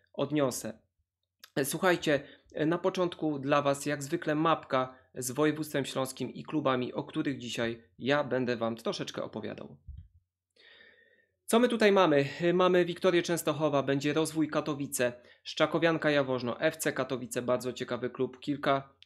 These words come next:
kilka wz-, y, wzmianka będzie oczywiście Nadwiślan Góra, Grunwald Ruda Śląska, Urania Ruda Śląska, Śląsk Świętochłowice, row Rybnik, Odra Wodzisław Śląski, Konkordia Knurów, Karbogliwice, Walka Zabrze,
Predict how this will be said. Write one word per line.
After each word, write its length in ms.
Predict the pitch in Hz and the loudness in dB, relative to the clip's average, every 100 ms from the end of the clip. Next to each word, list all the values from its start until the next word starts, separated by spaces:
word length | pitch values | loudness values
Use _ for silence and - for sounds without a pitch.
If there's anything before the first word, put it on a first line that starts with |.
| - | -10
kilka 300 | 151 143 135 | -6 0 -2
wz-, 180 | 123 | -2
y, 220 | 147 139 127 | 0 2 0
wzmianka 600 | 131 120 139 147 151 135 | -4 -2 2 2 2 0
będzie 280 | 143 139 | 2 2
oczywiście 360 | 135 135 135 143 | -2 -4 -6 -2
Nadwiślan 500 | 180 214 220 220 196 | 0 0 -2 0 2
Góra, 380 | 190 180 - - - _ | 4 2 2 -2 -18 _
Grunwald 500 | 131 165 196 175 151 | 2 6 6 6 2
Ruda 260 | 151 151 151 | 0 0 0
Śląska, 460 | - 143 139 - | 0 -2 -2 -4
Urania 480 | 120 156 147 170 160 | -2 0 2 4 2
Ruda 260 | 147 139 135 | 0 0 -2
Śląska, 560 | 147 139 131 - 127 - - - | 0 -2 -2 -4 -6 -6 -14 -14
Śląsk 440 | - 160 185 185 | 0 4 4 2
Świętochłowice, 800 | - 160 156 151 147 143 139 127 | -2 -2 -2 -4 -4 -4 -2 2
row 400 | 147 175 - - | 2 0 -2 -8
Rybnik, 720 | 151 147 160 147 143 139 - _ _ - | -4 0 -2 0 -2 -2 -12 _ _ -2
Odra 300 | 175 151 143 | 0 2 0
Wodzisław 400 | 143 131 151 - | 0 -4 -6 -4
Śląski, 360 | 135 131 143 | -6 -6 -6
Konkordia 600 | - 170 165 180 151 143 | -4 -2 0 0 0 -2
Knurów, 340 | 135 139 123 - | -2 -2 -4 -2
Karbogliwice, 760 | 180 160 151 139 131 131 127 | -2 0 -2 -2 -4 -4 -2
Walka 340 | 117 156 156 147 | 2 2 2 0
Zabrze, 320 | 139 120 | -2 -2